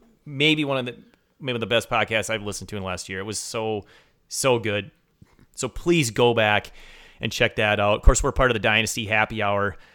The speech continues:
team up podcast. Dynasty Happy Hour on Sunday nights. Doug Eddy, Tyler Gunther, and James Crease. And then they also do the, the points one as well on every other week. So there's, it's an every other week thing during the season.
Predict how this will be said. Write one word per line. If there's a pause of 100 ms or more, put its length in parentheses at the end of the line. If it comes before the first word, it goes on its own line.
(140)
team
up
podcast.
Dynasty
Happy
Hour
on
Sunday
nights.
Doug
Eddy,
Tyler
Gunther,
and
James
Crease.
And
then
they
also
do
the, (640)
the
points
one
as
well
on
every
other
week.
So
there's,
it's
an
every
other
week
thing
during
the
season.